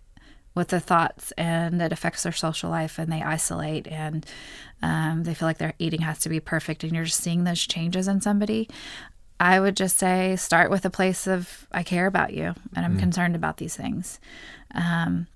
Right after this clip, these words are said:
Speaker 1: and I don't know all the answers, but I'll help you to find the resources,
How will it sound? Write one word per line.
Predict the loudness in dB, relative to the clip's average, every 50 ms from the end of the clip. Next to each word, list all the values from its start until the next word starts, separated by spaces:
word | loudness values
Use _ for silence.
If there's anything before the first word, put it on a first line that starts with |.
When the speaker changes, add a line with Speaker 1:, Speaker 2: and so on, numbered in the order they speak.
| -20 -20 -20 -20 -20 -20 -4 0
Speaker 1:
and | 4 4 6 6 4 4 2 2 0 0 -2 -4 -8 -16 -20 -20 -20 -20 -20 -20 -2 4
I | 6 6 8
don't | 8 6 8 8
know | 8 8 10
all | 10 8 6
the | 4 4 4
answers, | 4 4 4 4 4 4 4 4 2 0
but | 0 2 4
I'll | 6 6 4 4
help | 2 0 0 0 0 0 0
you | 0 0 0
to | 0 -4 -4
find | -2 -2 -2 0 0
the | -2
resources, | -2 -4 -4 -6 -6 -6 -4 -2 -2 0